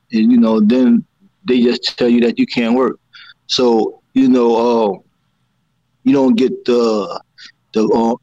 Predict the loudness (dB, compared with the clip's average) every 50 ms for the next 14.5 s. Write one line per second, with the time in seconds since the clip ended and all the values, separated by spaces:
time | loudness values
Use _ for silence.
0 | _ _ _ _ -4 -2 0 0 0 -2 -4 -4 0 0 2 2 2 2 2 0
1 | -4 -6 -8 -10 -8 -8 -6 -4 -4 -2 0 2 2 2 2 2 0 -2 -4 -6
2 | _ -4 -2 -2 -2 -2 -2 -4 -4 -4 -6 -4 -2 -4 -4 -4 -4 -6 -6 -4
3 | -4 -4 -4 -6 -8 _ -4 -2 -2 0 -2 -2 -2 -2 -2 -2 -2 -2 -2 -4
4 | -4 -6 -6 -4 -2 -2 -2 -2 -4 -4 -4 -4 -4 -4 -4 -4 -4 -4 -2 -4
5 | -4 -4 -2 -2 0 0 -2 -2 -2 -4 -6 -6 -6 -10 -14 -16 -20 -20 -20 -20
6 | -20 _ _ _ _ _ _ _ _ _ -2 0 2 2 2 2 2 2 2 2
7 | 0 0 -2 -4 -8 _ -20 -20 _ -8 -4 -2 -2 0 0 0 0 0 0 -2
8 | -4 -4 -2 0 0 0 0 -2 -2 -2 0 0 -2 -2 -4 -8 _ _ _ _
9 | _ _ _ _ -20 -20 -14 _ -6 -4 -4 -4 -6 -6 -4 -2 0 0 0 0
10 | 0 0 0 -2 -4 -6 -4 -2 0 0 0 -2 -4 -4 -4 -2 -2 0 0 0
11 | -2 -4 -6 -8 -10 -6 -4 -4 -4 -4 -2 0 0 2 2 2 2 0 0 -2
12 | -4 -6 -14 _ _ _ _ _ _ _ _ _ _ -8 -6 -4 -2 0 0 2
13 | 2 2 0 -2 -2 -2 0 0 0 0 -2 -2 -2 -2 -2 -2 -2 -4 -6 -6
14 | -2 -2 -2 -2 -2 -4 -4 -4 -4 -6